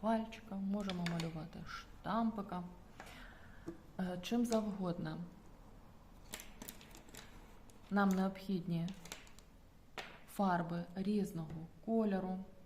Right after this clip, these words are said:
Згадайте, якого кольору бувають у нас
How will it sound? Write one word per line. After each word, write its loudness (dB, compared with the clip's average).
Згадайте, 2
якого -2
кольору -4
бувають -4
у -2
нас -4